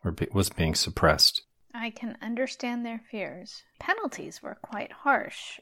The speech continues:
Speaker 2: if you went against the, the Catholic Church, it sounds like.
Speaker 1: Yeah, another one of the people that Bellarmine prosecuted was Bruno.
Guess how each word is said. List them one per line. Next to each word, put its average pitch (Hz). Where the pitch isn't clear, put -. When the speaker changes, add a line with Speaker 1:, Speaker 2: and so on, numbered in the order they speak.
Speaker 2:
if -
you 180
went 196
against 185
the, 185
the 214
Catholic -
Church, -
it -
sounds 220
like. -
Speaker 1:
Yeah, 101
another 101
one 104
of 90
the 87
people 101
that 87
Bellarmine 90
prosecuted 87
was 85
Bruno. 82